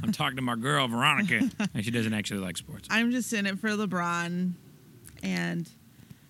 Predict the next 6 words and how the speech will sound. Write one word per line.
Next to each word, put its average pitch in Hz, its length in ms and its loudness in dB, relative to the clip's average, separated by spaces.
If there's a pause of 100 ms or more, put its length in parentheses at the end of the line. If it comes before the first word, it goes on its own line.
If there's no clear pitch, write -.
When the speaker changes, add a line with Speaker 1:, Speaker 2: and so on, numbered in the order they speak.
(640)
Speaker 2:
the 196 160 0
hoopla 180 840 0
that - 140 -4
he 180 140 2
will 165 140 0
bring. 175 640 0